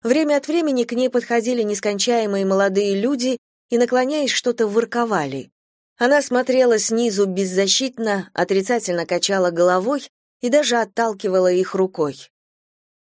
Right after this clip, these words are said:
"Пошли фонтаны смотреть", решили мы и поднялись, и я напоследок оглянулась. Таня брела к морю, покачиваясь,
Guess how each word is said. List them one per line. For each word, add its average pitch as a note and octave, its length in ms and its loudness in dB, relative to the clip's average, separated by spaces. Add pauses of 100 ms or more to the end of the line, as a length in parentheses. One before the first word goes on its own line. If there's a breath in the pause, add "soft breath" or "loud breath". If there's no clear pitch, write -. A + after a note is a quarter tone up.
(200)
"Пошли D#4+ 320 2
фонтаны C#4 520 2
смотреть", F#3 680 -2 (220)
решили F3 480 0
мы G#3+ 240 0
и F#3+ 40 -2
поднялись, F#3+ 760 0
и F3 100 -2
я F#3+ 200 0
напоследок F3 640 0
оглянулась. E3+ 800 0 (600)
Таня D4 340 2
брела G#3+ 360 4
к - 80 -8
морю, A#3 360 2
покачиваясь, D#3+ 1120 -4